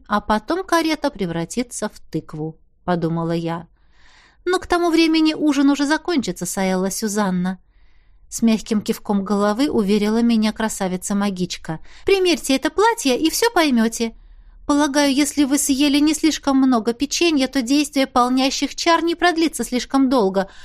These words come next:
Однако вряд ли оно сойдёт в ближайшие пару дней. Но надеюсь, что сегодня я смогла вам помочь". С этими словами она откланялась и ушла.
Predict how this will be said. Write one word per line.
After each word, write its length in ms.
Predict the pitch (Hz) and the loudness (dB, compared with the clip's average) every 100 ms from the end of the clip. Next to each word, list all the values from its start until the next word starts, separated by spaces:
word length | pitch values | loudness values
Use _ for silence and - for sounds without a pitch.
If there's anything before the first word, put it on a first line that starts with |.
| - - - - | -20 -20 -18 -2
Однако 400 | 311 302 294 294 | -2 0 -2 -2
вряд 240 | 285 254 | -2 -2
ли 80 | 226 | -2
оно 220 | 226 233 | 0 0
сойдёт 400 | 226 254 233 233 | 0 -2 0 -4
в 40 | 214 | 0
ближайшие 580 | 247 233 220 - 240 | -2 0 -2 -2 -4
пару 260 | 240 226 240 | -2 -2 0
дней. 400 | 214 208 202 - - - - - | 0 0 0 -6 -20 -20 -20 -6
Но 140 | 285 285 | 0 2
надеюсь, 420 | 285 277 262 247 | 2 2 0 0
что 160 | - | -2
сегодня 480 | - 285 220 220 233 | 0 0 0 0 0
я 100 | 247 | -2
смогла 400 | - 277 262 302 | 0 0 2 0
вам 180 | 339 240 | 2 0
помочь". 520 | 190 175 170 180 - - - - - - - - - - - - - | -2 -4 -4 -8 -12 -18 -20 -20 -20 -20 -20 -20 -20 -20 -20 -20 -20
С 120 | - 277 | -8 -6
этими 300 | - 240 240 | 0 2 2
словами 520 | - 247 269 277 247 | 0 0 2 2 2
она 320 | 226 220 202 | 2 0 0
откланялась 840 | 190 - 196 185 202 269 349 - - | -4 -4 -2 0 0 0 -2 -6 -4
и 100 | 220 | -2
ушла. 580 | 285 - - 165 165 | -2 -6 -6 -6 -6